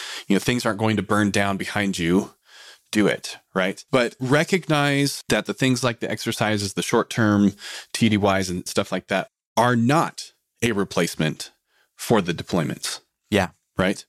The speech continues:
Speaker 2: They're just not. It's practice. And there's nothing to diminish that, but there's nothing like getting in the game.
Speaker 1: So one thing else that I wanted to ask you about this, Reed, is maybe we have some confirmation bias on this because that's the experience that we went through, where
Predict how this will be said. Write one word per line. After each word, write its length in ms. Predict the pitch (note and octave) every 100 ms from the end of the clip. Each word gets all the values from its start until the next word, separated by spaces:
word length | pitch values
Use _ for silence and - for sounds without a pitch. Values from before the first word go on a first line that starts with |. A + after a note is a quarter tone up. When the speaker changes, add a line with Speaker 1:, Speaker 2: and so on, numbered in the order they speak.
| -
Speaker 2:
They're 120 | G2+
just 220 | G2+ G2
not. 200 | A2 A2+ -
It's 140 | A2+ -
practice. 600 | - G#2 - - - - _ -
And 120 | G2+
there's 180 | G2+ F#2+
nothing 300 | A2 A#2 A#2
to 100 | A2
diminish 580 | G2 - G#2+ A#2 A#2 -
that, 240 | F#2 F2+
but 140 | - -
there's 180 | G2 F#2
nothing 500 | F#2 G2 - G2+ F#2
like 220 | F#2 E2+
getting 240 | - -
in 60 | E2+
the 80 | E2+
game. 300 | E2 D#2 - _ _ _ _ _
Speaker 1:
So 160 | E3+
one 200 | D#3+ G3
thing 260 | F#3+ F#3 D#3 -
else 300 | A2+ C3+ -
that 160 | B2 A#2+
I 60 |
wanted 240 | A#2 A#2+ G#2
to 180 | G2+ -
ask 260 | A#2+ A#2+ -
you 140 | A2
about 280 | G2+ F#2+ F#2
this, 280 | F#2+ F#2+ - -
Reed, 280 | G2 F#2+ F#2
is 420 | G#2 G2 F#2+ - - _
maybe 380 | A#2+ B2 B2+ C3+
we 260 | A#2 A#2+ A2+
have 260 | - A2+
some 180 | - A2+
confirmation 640 | - A2+ - G#2 G2+ A2
bias 540 | G#2 F#2 G2 G#2+ - - -
on 200 | G#2+ G#2+
this 180 | G#2+ -
because 420 | G3+ - G2+ F#2+
that's 340 | F#2+ - - -
the 140 | G2+
experience 480 | F#2 - G2+ F#2+ F#2+
that 200 | F2 C#2
we 140 | F#2+
went 300 | G2+ F2 G#2+
through, 380 | - E3+ G3+ A3+ - -
where 540 | B2+ B2 A2+ A2 G#2